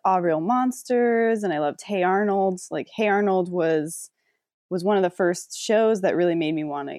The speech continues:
get into animation because it, it sounds kinda silly, but when Hey Arnold came out, I was in fourth grade, and Arnold was in fourth grade at, in the show. And so I,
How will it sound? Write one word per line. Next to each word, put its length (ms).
get 180
into 220
animation 600
because 680
it, 240
it 140
sounds 600
kinda 220
silly, 420
but 280
when 260
Hey 180
Arnold 320
came 240
out, 320
I 140
was 140
in 140
fourth 340
grade, 400
and 340
Arnold 420
was 160
in 160
fourth 260
grade 340
at, 220
in 140
the 60
show. 600
And 240
so 180
I, 200